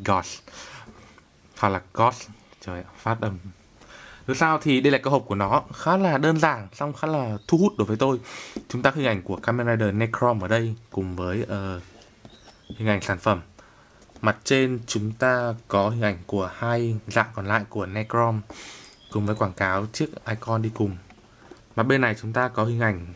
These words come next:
của hai dạng còn lại của Necrom. Một điều khá thú vị là sản phẩm này không hề đi cùng hai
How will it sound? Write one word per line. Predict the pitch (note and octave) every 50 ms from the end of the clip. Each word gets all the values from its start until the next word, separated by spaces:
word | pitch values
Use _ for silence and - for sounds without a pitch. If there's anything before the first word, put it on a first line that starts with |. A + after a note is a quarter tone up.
| - - G#2+
của | G2+ F2+
hai | - - A#2+ A#2
dạng | G#2+ B2 A2+ A2 -
còn | G2 G2
lại | G#2+ G#2+ - -
của | - G2
Necrom. | G#2 A2 A2+ - - B2 A#2 A#2 A2 A2 - - - - - - - _
Một | C3+ C#3
điều | D3+ C#3+
khá | - D#3
thú | D#3 G3 F#3+
vị | F#3+ G#3 -
là | B2+ B2+ A2+ A2+ A2 A2+ - -
sản | C#3 A#2+
phẩm | - A#2+ A#2
này | A#2+ A#2
không | A#2 - E3 D#3+
hề | C3 B2+
đi | C#3
cùng | C#3 - - - A#2+
hai | A2+ A#2 C3 C3 -